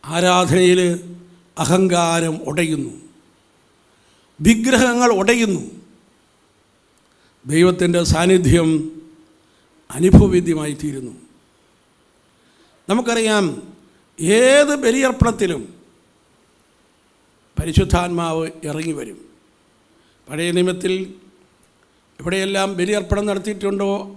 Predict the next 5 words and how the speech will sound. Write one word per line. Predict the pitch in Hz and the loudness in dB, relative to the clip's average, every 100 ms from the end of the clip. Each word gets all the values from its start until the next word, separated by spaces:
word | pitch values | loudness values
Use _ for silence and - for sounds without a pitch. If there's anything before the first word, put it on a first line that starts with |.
| - | -14
അവിടെയെല്ലാം | 156 175 170 165 180 135 104 - _ _ _ _ _ _ _ _ _ - | -8 -6 -4 -4 -4 -6 -12 -20 _ _ _ _ _ _ _ _ _ -10
നമ്മൾ | 202 208 196 | -6 -4 -2
കാണുന്നുണ്ട് | 190 190 185 170 165 160 - - _ _ _ _ _ 151 | -2 -2 -2 -4 -4 -8 -12 -20 _ _ _ _ _ -10
അവർ | 160 160 160 156 - - _ _ _ - 175 | -6 -6 -6 -8 -16 -20 _ _ _ -16 -14
അഗ്നി | - 269 | -6 -4